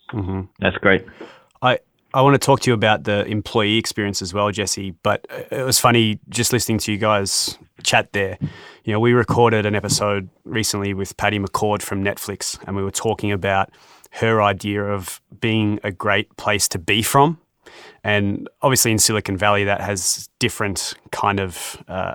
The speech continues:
Speaker 1: appeal than, uh, a baseball team in Georgia.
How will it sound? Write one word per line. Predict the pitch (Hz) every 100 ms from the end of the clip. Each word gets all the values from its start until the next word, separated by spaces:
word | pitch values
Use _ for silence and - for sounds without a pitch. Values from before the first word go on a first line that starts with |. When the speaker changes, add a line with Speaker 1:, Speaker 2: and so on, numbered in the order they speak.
| -
Speaker 1:
appeal | - - - 107 104 95 95
than, | 95 92 92 90 - - -
uh, | 92 -
a | 107
baseball | 127 143 101
team | 98 101 98
in | 95
Georgia. | 107 110 101 95